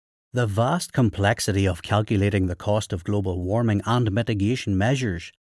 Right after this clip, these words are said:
has meant that this study's results come with some caveats.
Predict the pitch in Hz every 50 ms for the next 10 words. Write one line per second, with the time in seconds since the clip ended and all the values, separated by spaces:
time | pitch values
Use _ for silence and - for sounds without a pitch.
0 | _ _ _ - 131 113 101 101 110 127 151 160 - - 147 - - 123 113 -
1 | - - 104 104 110 113 104 95 98 107 95 87 101 98 104 - - - - 107
2 | 110 120 120 135 - - - 87 85 85 - - 120 120 113 113 92 85 87 -
3 | - - -